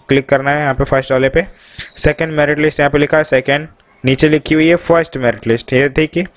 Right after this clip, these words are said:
इस पे ध्यान देना है आपको। यहाँ पे लिखा है first merit list, तो first नहीं check करना आपको, second check करनी है। तो यहाँ पे second वाले पे जो लिखा हुआ है यहाँ पे second, तो click here to check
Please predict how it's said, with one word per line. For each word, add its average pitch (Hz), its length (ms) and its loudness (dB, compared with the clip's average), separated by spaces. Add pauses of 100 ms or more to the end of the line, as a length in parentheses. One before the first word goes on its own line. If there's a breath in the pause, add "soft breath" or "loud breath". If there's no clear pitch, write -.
(300 loud breath)
इस 131 80 2
पे 143 80 2
ध्यान 143 200 -2
देना 120 200 -2
है 113 60 0
आपको। 113 200 -4
यहाँ - 460 -4
पे 143 80 -2
लिखा 147 180 0
है 160 60 0
first 160 300 -2
merit 160 260 0
list, 165 240 0
तो 139 80 -2
first 139 320 0
नहीं 143 100 -2
check 143 140 -2
करना 135 160 0
आपको, 135 180 0
second 135 300 -2
check 123 160 0
करनी 117 240 -2
है। 110 60 -2
तो 127 100 2
यहाँ 123 60 0
पे 143 120 0
second 143 360 0
वाले 139 160 2
पे 139 120 -4
जो 135 100 0
लिखा 131 240 0
हुआ 151 80 2
है 147 60 -2
यहाँ 139 80 -8
पे 143 60 -2
second, 147 360 -2 (400 loud breath)
तो 143 80 4
click 170 280 0
here 170 140 0
to 175 200 -4
check 156 280 -2